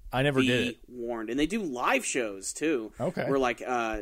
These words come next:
Speaker 2: they go around the country, they'll go to, like, a big movie theater stage, they'll show the movie, and they'll actually sit on stage with, like, a microphone and stuff, and they'll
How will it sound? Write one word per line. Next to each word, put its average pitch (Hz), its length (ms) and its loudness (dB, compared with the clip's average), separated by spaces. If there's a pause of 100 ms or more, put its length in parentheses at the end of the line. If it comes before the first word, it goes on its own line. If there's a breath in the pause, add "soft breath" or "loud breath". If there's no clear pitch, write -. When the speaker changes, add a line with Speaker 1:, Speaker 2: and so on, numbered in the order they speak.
(140)
Speaker 2:
they 131 160 2
go 135 140 4
around 139 220 4
the 135 60 4
country, 139 460 0
they'll 131 120 0
go 127 160 0
to, - 100 -8
like, 120 140 -2
a 123 40 -6
big 123 220 0
movie 127 320 0
theater 127 380 2
stage, 120 580 0 (260 loud breath)
they'll 139 120 2
show 175 260 6
the 165 80 8
movie, 143 480 6
and 139 100 2
they'll 156 180 4
actually 147 360 2
sit 156 320 2
on 139 220 0
stage 123 640 2 (340 loud breath)
with, 147 220 2
like, 143 160 2
a 147 60 -2
microphone 139 720 2
and 131 100 0
stuff, 135 340 4
and 143 220 0
they'll 139 140 4